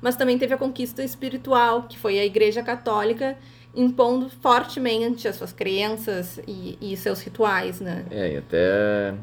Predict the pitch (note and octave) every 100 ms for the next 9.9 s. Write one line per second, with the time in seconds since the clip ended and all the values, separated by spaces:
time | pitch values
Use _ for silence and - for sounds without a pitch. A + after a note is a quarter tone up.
0 | - A2+ A2 A2+ A2+ A#2 A#2 A#2 A2+ A#2+
1 | C3 C#3 C3 A2 A2 - - A2+ A2+ G#2+
2 | G#2 G#2+ G#2 - A2 A2+ A#2+ B2 B2+ C3
3 | C#3 C3 D3 C#3+ C#3 C3+ B2+ - A#2 A#2+
4 | - A2 A2 - A#2 G#2+ G#2 G#2+ G#2 F#2+
5 | - _ _ - E4 B3+ F#3+ G3 C4 D4
6 | D4+ D4+ D4 F#3+ F#3 - _ G3 - G#3+
7 | G#3 - - C4+ - G#3 A3 D4+ - E4+
8 | - G#3+ G#3 A#3 B3 A3+ A3+ G3+ G3+ G#3
9 | G#3+ A3 G#3 F#3+ G#3 A#3 - G3+